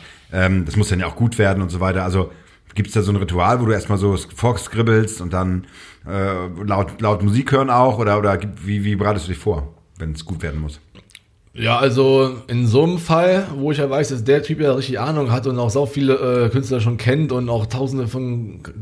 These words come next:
Speaker 2: Gemälden auch schon besitzt und so, da muss ich, wollte ich die natürlich auch schon beeindrucken irgendwie und hab nicht einfach nur irgendwie ein Scribble dem geschickt, sondern das quasi das ganze Bild, was ich an die Wand male, so richtig als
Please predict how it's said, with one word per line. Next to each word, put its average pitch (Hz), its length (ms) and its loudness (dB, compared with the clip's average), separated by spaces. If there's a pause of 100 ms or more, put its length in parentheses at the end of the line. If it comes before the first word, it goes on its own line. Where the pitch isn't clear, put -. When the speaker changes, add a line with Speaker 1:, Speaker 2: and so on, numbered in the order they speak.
(140)
Speaker 2:
Gemälden 117 480 2
auch 120 120 0
schon 117 180 0
besitzt 110 340 0
und 113 100 0
so, 110 320 2 (580)
da 107 100 0
muss 123 200 4
ich, 117 120 -6
wollte 135 180 4
ich - 60 -6
die 135 80 -4
natürlich 131 240 -2
auch 127 100 0
schon 135 460 -4
beeindrucken 135 680 0
irgendwie 131 380 0
und 127 140 0
hab 135 160 -2 (960)
nicht 117 140 -2
einfach 135 200 0
nur 135 160 2
irgendwie 139 260 4
ein 127 140 0
Scribble 156 380 2
dem 131 160 0
geschickt, 131 280 -2
sondern 127 200 -2
das 120 140 -2
quasi 135 200 -4
das 120 100 -4
ganze 156 300 -4
Bild, 139 320 2
was 135 100 -4
ich - 80 -6
an 127 80 -4
die 127 80 -2
Wand 139 200 0
male, 135 260 0
so 123 60 0
richtig 147 280 -2
als 113 180 -4